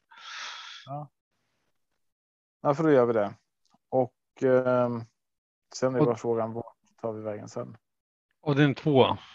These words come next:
Speaker 2: vad vill de ha där? Det är väldigt svårt att spika så det här.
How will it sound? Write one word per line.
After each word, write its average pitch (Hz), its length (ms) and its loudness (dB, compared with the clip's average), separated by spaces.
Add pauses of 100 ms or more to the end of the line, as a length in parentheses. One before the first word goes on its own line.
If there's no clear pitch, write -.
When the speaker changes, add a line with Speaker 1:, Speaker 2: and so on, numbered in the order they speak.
(120)
Speaker 2:
vad 147 300 0
vill 135 80 4
de 127 120 4
ha 123 100 6
där? 113 320 4 (4000)
Det 139 140 -2
är 127 380 4
väldigt 117 420 2
svårt 120 580 0
att 120 80 0
spika 113 380 2
så 110 160 2
det 104 140 2
här. 107 240 2